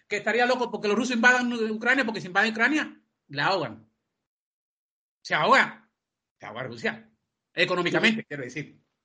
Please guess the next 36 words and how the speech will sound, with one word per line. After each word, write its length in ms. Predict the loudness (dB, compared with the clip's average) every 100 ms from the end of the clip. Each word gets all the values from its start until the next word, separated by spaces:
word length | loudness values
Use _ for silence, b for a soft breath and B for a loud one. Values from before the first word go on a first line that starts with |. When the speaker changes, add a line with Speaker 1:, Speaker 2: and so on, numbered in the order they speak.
| _ _ _ _ _ _ _
Speaker 1:
Y 100 | -6 -4
eso 120 | -4
es 60 |
un 60 | -2
problema 260 | 0 2 2
que 60 |
tienen 180 | 0 -2
los 80 | 0
rusos 240 | -2 -4 -12 -8 2
ahora, 280 | 4 4
en 80 | 0
ese 300 | -4 -8 -12 -10
sentido. 480 | -8 0 0 0 -4 b b
Sí, 240 | 2 6
eso 240 | 6 4 -2
sería, 360 | 0 0 0 -6
uno, 280 | -4 -4 0
yo 160 | 4 6
les 100 | 6
diría, 280 | 4 2 -2
hombre, 280 | 2 4 6
yo 100 | 4
he 40 |
intentado 520 | 4 2 4 2 2
ser 440 | 2 2 2 -2 -12 _ _ _ _
honesto 340 | -4 2 2 2
y 60 |
sincero 260 | 0 2 2
en 60 | 4
mis 80 | 6
análisis, 420 | 8 6 4 -4 -2
pero 280 | 2 2 2
habríais 280 | 6 6 6
metido 240 | 4 4 6
la 100 | 6
pata. 400 | 6 4 -2 -16